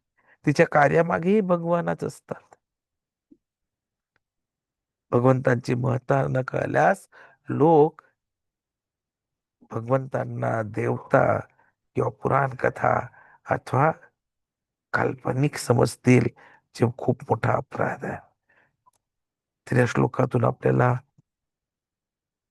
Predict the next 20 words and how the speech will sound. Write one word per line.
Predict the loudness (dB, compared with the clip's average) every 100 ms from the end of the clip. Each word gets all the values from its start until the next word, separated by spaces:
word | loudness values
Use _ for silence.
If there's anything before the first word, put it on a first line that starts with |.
| -4
उपदेश | -2 2 6 6 4 0
किंवा | 0
सावधगिरी | 2 2 2 2 2 2
मिळते | 2 0 -4 -8 -10 _ _ _ _ _ _ _ _ _ -2
की | 0 2
लीला | 2 4
ऐकण्याआधी | 4 2 -2 -4 -4 -4 -2 -4 -4 -20 _
सृष्टी | -8 -6 -6
कशी | -4 -4 -2 -4
चालते | 0 -2 0 2
हे | 2
समजून | 2 -8 -8 -6
घेतले | -4 -6 -6 -8
पाहिजे, | -4 -6 -6 -10 -12 _ _ _ _ _ _ _ _ _ -6
अन्यथा | -2 0 0 -2
भक्ती | -2 -6 -14 -6 -6 -6 _ _ -8
हास्यास्पद | -6 -6 -6 -6 -12 -10
होते. | -14 -12 -14 -14 _ _ _ _ _ _ _ _ _ _ _ _ _ _ _ -8
आधुनिक | -4 -2 -2 -2
शिक्षण | -8 -14 -12 -2 0 0